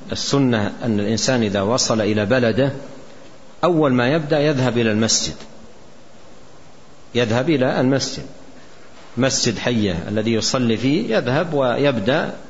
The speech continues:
بصلاة ركعتين، ثم بعد ذلك يذهب إلى بيته، فيكون أول ما ي-، يفتتح به دخوله البلد صلاة ركعتين، كما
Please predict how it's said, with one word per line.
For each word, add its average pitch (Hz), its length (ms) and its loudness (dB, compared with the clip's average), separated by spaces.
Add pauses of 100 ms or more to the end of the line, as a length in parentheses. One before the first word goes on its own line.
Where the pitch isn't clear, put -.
بصلاة 139 400 2
ركعتين، 87 480 -4 (1000)
ثم 160 200 4
بعد 117 220 2
ذلك 147 360 2
يذهب 101 280 2
إلى 98 180 2
بيته، 90 320 -2 (200)
فيكون 120 400 2
أول 151 420 2
ما 107 200 2
ي-، 120 460 0
يفتتح 117 500 -2
به 120 180 0 (520)
دخوله 123 460 2
البلد 143 480 2 (440)
صلاة 135 380 0
ركعتين، 90 520 -2 (460)
كما 123 360 2